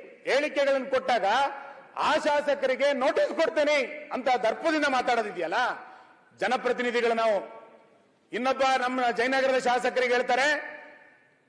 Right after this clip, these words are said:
"ಸರಿಯಾಗಿ ತಗ್ಗಿ ಬಗ್ಗಿ ಬಂದ್ರೆ ಮಾತ್ರ ಅನುದಾನ."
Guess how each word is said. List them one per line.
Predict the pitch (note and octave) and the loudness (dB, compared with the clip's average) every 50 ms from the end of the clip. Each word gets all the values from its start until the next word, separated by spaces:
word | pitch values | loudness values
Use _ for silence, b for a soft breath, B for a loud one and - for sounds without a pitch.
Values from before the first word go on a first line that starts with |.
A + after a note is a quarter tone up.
| _ _ - - - - | _ _ -20 -20 -6 -2
"ಸರಿಯಾಗಿ | G#3 B3 C#4 D4 C#4+ C#4+ C4+ C#4 | -2 0 2 2 0 0 0 -2
ತಗ್ಗಿ | C#4 - B3+ - - D4+ | -2 -2 -2 -2 0 -2
ಬಗ್ಗಿ | D4+ D4 D4 D4 C#4+ C#4+ | 0 0 0 0 0 0
ಬಂದ್ರೆ | C#4 C#4+ C#4 C#4 C4+ | 0 0 0 2 2
ಮಾತ್ರ | C4+ C4+ C#4 C#4 C#4 D4+ C#4+ | 2 2 0 0 0 0 0
ಅನುದಾನ." | C4+ C4+ C#4 C#4 C#4 C4+ | 0 0 0 0 0 2